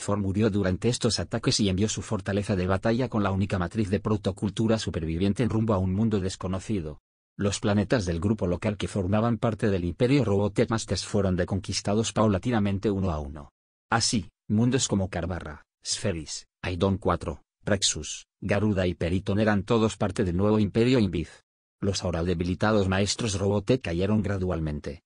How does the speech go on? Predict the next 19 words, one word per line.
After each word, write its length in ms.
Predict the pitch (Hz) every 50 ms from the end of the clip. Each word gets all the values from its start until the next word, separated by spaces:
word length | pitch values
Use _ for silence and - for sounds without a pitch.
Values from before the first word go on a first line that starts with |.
| _ _ -
y 80 | 95
finalmente 500 | - - 92 90 90 95 104 101 95 -
abandonaron 580 | 101 98 101 92 87 92 90 98 107 107 113 101
su 140 | - - 92
mundo 260 | 92 107 101 95 92
natal 300 | 85 82 - - 107 107
de 100 | 98 95
Tirol 360 | - 107 110 110 123 123 120
hacia 180 | 113 104 - 101
la 120 | 92 92
matriz 340 | 92 85 - - 110 98 90
de 80 | 104
protocultura 720 | 95 - 92 90 - 92 87 - 101 92 - - 101 104 107
en 80 | 95
la 100 | 90 87
Tierra. 480 | 87 - 95 82 69 78 71 - - _ _ _ _ _ _ _ _ -
En 140 | 95 98
este 220 | 117 123 - - 110
tiempo, 440 | - - 90 76 73 - - -